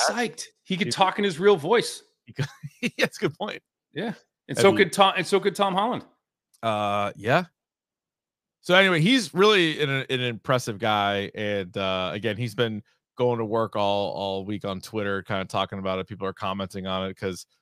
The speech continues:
Speaker 2: some people don't like the casting choices of some of the characters in this, but that's a whole nother thing.
Speaker 1: Mm-hmm.
Speaker 2: Um, the story, I love the story. And, like, Dave, you already laid it up pretty well. Like, it's,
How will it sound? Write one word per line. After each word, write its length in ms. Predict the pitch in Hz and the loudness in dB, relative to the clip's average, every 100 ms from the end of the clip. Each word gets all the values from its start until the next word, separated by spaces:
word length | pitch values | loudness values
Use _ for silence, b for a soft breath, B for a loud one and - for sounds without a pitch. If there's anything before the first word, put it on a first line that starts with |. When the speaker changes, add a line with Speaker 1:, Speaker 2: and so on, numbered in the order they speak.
| _ | _
Speaker 2:
some 180 | - 156 | -2 2
people 200 | 151 151 | 2 2
don't 160 | 139 151 | 0 0
like 140 | 160 | -2
the 60 | 143 | -2
casting 440 | - 160 160 180 | 4 4 4 -2
choices 560 | 160 170 170 202 220 262 | -2 0 0 -2 -10 -10
of 80 | 151 | -6
some 220 | 156 147 | -4 -4
of 60 | |
the 60 | 131 | -4
characters 640 | - 147 147 156 151 147 | -2 0 0 -4 -6 -6
in 160 | 147 147 | -6 -4
this, 400 | 147 170 - - | -2 -4 -8 -8
but 80 | - | -2
that's 140 | 120 113 | -2 -2
a 60 | |
whole 160 | 104 110 | -6 -4
nother 220 | 101 95 | -4 -4
thing. 360 | 87 90 90 120 _ - | -6 -8 -8 -12 _ -14
Speaker 1:
Mm-hmm. 580 | 101 104 101 _ _ 113 | -10 -8 -10 _ _ 2
Speaker 2:
Um, 400 | 113 107 104 101 - _ _ _ _ - | 4 4 0 -6 -12 _ _ _ _ -2
the 80 | |
story, 600 | 143 - 190 196 208 202 | -2 4 6 8 6 6
I 100 | 175 | 4
love 220 | 151 160 156 | 6 6 4
the 60 | |
story. 460 | 143 165 160 160 160 | 0 2 4 4 4
And, 100 | 139 | 0
like, 220 | 143 151 | -2 0
Dave, 200 | 160 175 | 2 4
you 120 | 165 | 4
already 180 | 160 147 | 2 2
laid 380 | 135 131 147 147 | -2 -4 2 4
it 60 | 135 | 4
up 140 | 127 | 2
pretty 180 | 135 127 | 0 0
well. 380 | 123 120 117 113 | 2 4 2 2
Like, 220 | 113 110 | 0 -2
it's, 240 | 127 - | -6 -8